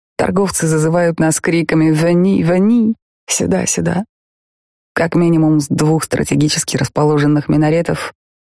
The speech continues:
речитативом распевали наперебой два муэдзина. Так по-арабски назывались, сообщил мне Пол, владельца этих трубных голосов. Тарахтели мотоциклы и мотороллеры.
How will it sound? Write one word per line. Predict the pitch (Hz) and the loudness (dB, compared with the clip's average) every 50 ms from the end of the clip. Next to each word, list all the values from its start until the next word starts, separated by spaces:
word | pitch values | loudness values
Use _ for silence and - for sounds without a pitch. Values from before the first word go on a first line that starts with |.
| _ | _
речитативом | - - - - - - - 147 - - 160 156 151 143 139 | -4 -4 -2 -2 -2 -2 -2 -2 0 0 2 2 2 2 2
распевали | 143 139 - - 147 143 143 147 147 143 | 0 -2 -2 -2 0 0 2 2 2 2
наперебой | 139 139 135 - 147 147 143 139 151 151 147 139 | 2 0 0 0 0 0 0 2 2 2 0 0
два | 135 139 147 139 139 139 | 0 0 2 2 2 2
муэдзина. | 139 139 139 135 135 135 143 143 139 139 139 - _ _ _ _ _ _ _ _ _ _ _ _ | 2 2 2 0 0 0 0 0 0 0 -2 -6 _ _ _ _ _ _ _ _ _ _ _ _
Так | - 98 - - | -6 -4 -4 -2
по-арабски | - 131 127 131 139 147 - - - - | -2 0 0 0 -2 -2 -4 -4 -2 -2
назывались, | 143 135 131 131 135 139 135 131 131 - | 0 0 0 0 0 0 0 0 0 -2
сообщил | - - 139 131 127 - - - 143 135 | -2 -2 -2 -2 -2 -2 -2 -2 0 0
мне | 135 135 135 131 | 2 2 0 0
Пол, | - - 143 139 135 | 0 0 0 0 2
владельца | 127 131 139 139 139 147 143 139 135 - - | 2 0 0 0 2 0 0 0 -2 -2 -2
этих | 131 131 - 139 - - | -2 -2 -2 -4 -4 -2
трубных | - 147 135 131 139 135 131 | -2 -2 0 0 0 -2 0
голосов. | - 139 139 143 135 - - 139 139 - - - - _ _ _ _ _ _ _ _ _ _ _ _ _ _ _ _ _ _ - | -2 -2 0 0 0 -2 -2 -4 -6 -8 -12 -16 -18 _ _ _ _ _ _ _ _ _ _ _ _ _ _ _ _ _ _ -6
Тарахтели | - 196 - 190 - - - - 95 | -4 -4 -4 -4 -4 -2 -2 0 0
мотоциклы | - 156 - - 156 - - - 170 - - 151 147 | 0 0 0 -2 -4 -4 -4 -4 -4 -2 0 0 2
и | 143 | 2
мотороллеры. | 143 139 - - 170 190 196 185 180 170 165 160 170 - | 0 0 0 -2 0 0 0 2 2 0 0 -2 -4 -6